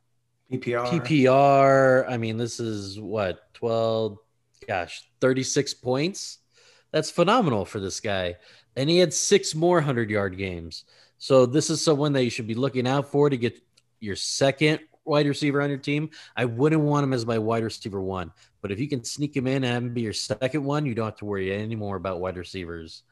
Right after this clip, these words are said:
Speaker 2: And then he also had nine games with eight or more targets.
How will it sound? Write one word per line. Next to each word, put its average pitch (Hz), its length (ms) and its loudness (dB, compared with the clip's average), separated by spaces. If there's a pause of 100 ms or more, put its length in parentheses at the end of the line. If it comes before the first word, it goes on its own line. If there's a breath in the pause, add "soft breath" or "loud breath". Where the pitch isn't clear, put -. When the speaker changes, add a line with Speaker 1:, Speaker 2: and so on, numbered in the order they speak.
(380 soft breath)
Speaker 2:
And 104 100 -4
then 127 100 0
he 139 120 2
also 175 240 4
had 143 120 2
nine 147 460 0
games 131 640 -2
with 113 220 -4 (100)
eight 131 180 0
or 131 60 0
more 120 200 -2
targets. 95 680 -6